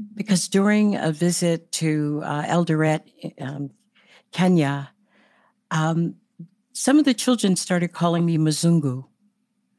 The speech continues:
which is, uh, means white woman. And my hair was properly all braided down and everything. And I'm,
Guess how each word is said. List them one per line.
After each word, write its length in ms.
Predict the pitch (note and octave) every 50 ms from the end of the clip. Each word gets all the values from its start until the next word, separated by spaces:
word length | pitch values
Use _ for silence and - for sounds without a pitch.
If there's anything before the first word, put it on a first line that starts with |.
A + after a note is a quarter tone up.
| _ _ _ _ _ _ _ _ _ _ _ _ _ _
which 480 | E3+ E3+ E3+ E3 E3+ - - - - G3
is, 400 | - F3 D#3+ D#3 D#3 C#3 - - -
uh, 400 | - D3+ D3 D3 C#3+ D3 D3+ - -
means 360 | - F3 F#3 F#3+ F3+ - -
white 200 | G#3+ A3+ B3+ C4
woman. 320 | - D#3+ D3 C3+ B2 A2+ - _ _ _ _ _ _ _ _ _ _ _ _ _ _ _ _ _ _ _ -
And 240 | G#4 G#4+ G4 D#4 C4+
my 80 | A#3
hair 180 | A3 G#3 G3+ F#3+
was 160 | F3+ E3+ -
properly 460 | - - F#3 F3+ E3 - E3 D#3+ D#3
all 160 | D3+ D3 D3+ D3+
braided 460 | - - C#3 D#3 E3+ E3 E3 D#3+ D#3
down 360 | D#3 D3+ D3+ D#3 E3 F3+ F#3
and 140 | F#3+ F#3+ F#3+
everything. 480 | F#3+ G#3 G#3+ G#3+ - C4+ D4 D#4 D#4+
And 200 | C4+ F3+ D#3+ D#3+
I'm, 200 | D3 D3 - C#3+